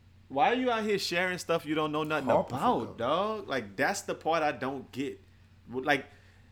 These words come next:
Speaker 1: Bomani said he watched that, uh, he ordered that video or was about to order that video that Kyrie shared. And he said that thing was three and a half hours.
Speaker 2: The video?
Speaker 1: Mm-hmm.
Speaker 2: Nah.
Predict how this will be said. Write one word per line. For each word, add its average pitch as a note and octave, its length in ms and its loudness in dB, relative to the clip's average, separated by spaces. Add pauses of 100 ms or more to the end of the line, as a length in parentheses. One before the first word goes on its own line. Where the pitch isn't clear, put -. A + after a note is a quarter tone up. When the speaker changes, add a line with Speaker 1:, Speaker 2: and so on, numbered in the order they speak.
(200)
Speaker 1:
Bomani G3+ 440 6
said G3 240 4
he F#3 100 -2
watched D#3+ 320 4
that, C#3+ 300 2
uh, C#3+ 100 8
he C#3+ 220 2
ordered D3+ 380 4
that B2+ 200 2
video C#3+ 380 0
or G#2+ 100 2
was G#2 140 -2
about A#2+ 240 0
to C#3+ 80 -4
order B2+ 240 2
that A#2 180 2
video B2 280 2
that A2+ 160 0
Kyrie B2 320 -2
shared. C3 360 0
And C3+ 100 -8
he D3 60 0
said D3+ 200 -2
that D3 180 0
thing C3+ 100 -4
was G2 200 -8
three C#3 280 0
and C3+ 100 0
a B2+ 60 0
half A2+ 320 2
hours. F#2+ 480 -10 (1600)
Speaker 2:
The - 100 -16
video? C3 460 -6 (100)
Speaker 1:
Mm-hmm. F#3 600 -6 (2000)
Speaker 2:
Nah. E2 180 -8